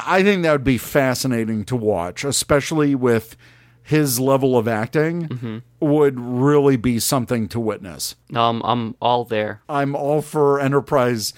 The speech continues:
Speaker 1: Oh, I just, I loved it. I loved every moment of it.
Speaker 2: <laughs>
Speaker 1: So, let's get a little bit into the dislikes, because I know, you know, based on our ratings, which we'll talk about later,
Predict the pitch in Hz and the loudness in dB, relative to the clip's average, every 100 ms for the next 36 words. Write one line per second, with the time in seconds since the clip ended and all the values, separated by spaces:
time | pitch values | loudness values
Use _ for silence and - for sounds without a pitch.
0 | - - _ _ _ _ _ _ _ - | -16 -20 _ _ _ _ _ _ _ -2
1 | 151 143 120 - - 160 156 147 - 143 | 2 2 0 -8 -8 -2 2 2 0 0
2 | 139 135 147 117 113 127 151 147 147 143 | 2 2 2 0 -2 2 2 2 0 2
3 | 139 135 120 107 98 101 95 120 - - | 2 2 0 -4 -6 -8 -8 -8 -10 -20
4 | _ _ - - 277 247 233 - 220 _ | _ _ -6 0 0 0 -6 -14 -20 _
5 | _ _ - 185 240 254 - - 220 190 | _ _ -6 2 2 2 -2 0 2 4
6 | 175 165 147 147 143 143 127 127 110 120 | 4 4 4 4 2 0 0 0 2 0
7 | - 110 98 98 - - 156 - 165 143 | 0 -2 -4 -4 -6 -2 -2 0 0 2
8 | 160 160 180 175 175 170 165 151 160 _ | 0 2 2 2 2 2 0 -4 -10 _
9 | _ _ 147 156 147 135 135 147 - 160 | _ _ -8 -2 0 0 0 -2 -2 0
10 | 139 123 123 131 123 117 113 104 117 113 | 0 0 0 0 -2 -2 -4 -6 -8 -8
11 | 135 113 - 123 110 117 113 107 143 143 | -4 -4 -2 -2 -2 0 0 0 2 2
12 | 120 107 104 | 2 0 -2